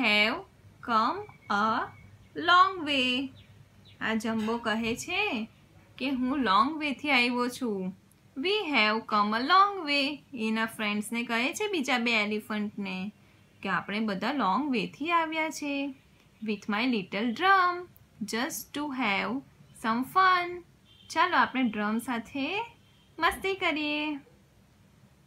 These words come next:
Look at the circus elephants. જોયા બધા એલિફન્ટ સર્કસના? They are Mumbo, Jumbo and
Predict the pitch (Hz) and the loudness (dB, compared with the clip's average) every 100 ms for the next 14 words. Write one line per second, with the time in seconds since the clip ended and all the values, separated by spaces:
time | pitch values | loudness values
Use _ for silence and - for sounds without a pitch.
0 | _ _ - 403 440 262 190 233 302 277 | _ _ -6 -4 -2 -4 -2 -4 -4 -4
1 | 214 214 247 339 415 - - - - - | -6 -4 -2 -2 -2 -10 -20 -20 -4 0
2 | 381 392 - 320 311 320 311 - - - | 2 2 0 2 2 0 -6 -14 -18 -8
3 | 220 220 247 427 403 403 392 370 359 349 | -4 0 0 0 0 2 2 0 0 2
4 | 330 269 302 240 240 240 - 220 196 - | 2 0 -4 -4 -4 -6 -4 -4 -2 -6
5 | - _ _ _ _ - 180 180 185 196 | -12 _ _ _ _ -14 -6 -2 2 2
6 | 240 330 - _ _ _ _ _ - 226 | 2 0 -10 _ _ _ _ _ -4 0
7 | 208 196 202 208 208 208 202 220 - _ | 0 -2 -2 -2 0 -2 -4 -6 -12 _
8 | _ _ - - - - - - 196 233 | _ _ -20 -20 -20 -20 -18 -10 -6 0
9 | 240 214 208 208 202 202 208 247 - - | 2 2 0 -2 -2 -4 -6 -8 -10 -4
10 | 196 247 | -2 -2